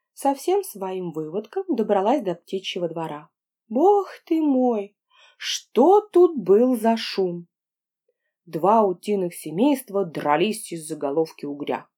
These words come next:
И в конце концов эта головка досталась кошке. "Вот так всегда и бывает в жизни",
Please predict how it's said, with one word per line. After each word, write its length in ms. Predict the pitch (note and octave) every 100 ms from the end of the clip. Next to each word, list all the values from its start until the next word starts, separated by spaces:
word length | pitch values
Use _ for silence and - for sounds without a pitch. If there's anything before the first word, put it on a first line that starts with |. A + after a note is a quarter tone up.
| _ _ _ _ _ _ -
И 60 | F3
в 80 |
конце 360 | - F3+ F3 D#3+
концов 480 | D3 D#3+ F#3 F#4+ A#4
эта 160 | F#4+
головка 460 | B3+ D#4 D4 C#4 G#3+
досталась 560 | E3 E3 - G3 F#3+ -
кошке. 640 | - C#3 - - - E3+ _ _ _ _ _ _ _ _ _
"Вот 300 | G3 F#4+ -
так 200 | C#4 D4+
всегда 400 | - D#4+ A#3 A3
и 40 |
бывает 520 | A#3 C4+ G#3 E3+ F3 F3
в 60 |
жизни", 560 | F3 F#3+ F#3 F#3 G3+